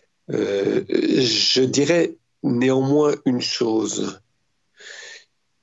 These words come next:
Pour parler de la résurrection des morts, il faut être un sujet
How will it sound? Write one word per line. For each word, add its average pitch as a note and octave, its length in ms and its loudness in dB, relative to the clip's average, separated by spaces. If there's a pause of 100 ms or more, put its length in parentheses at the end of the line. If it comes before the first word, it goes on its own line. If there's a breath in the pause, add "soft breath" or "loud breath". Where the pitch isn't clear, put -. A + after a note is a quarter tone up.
(760)
Pour C#3+ 200 0
parler D#3+ 300 2
de D3 80 -4
la B2 80 2
résurrection C3 600 0
des A#2+ 140 0
morts, C3+ 360 0
il - 140 -2
faut A2+ 200 -2
être C3+ 340 0
un G#2 40 0
sujet B2+ 640 0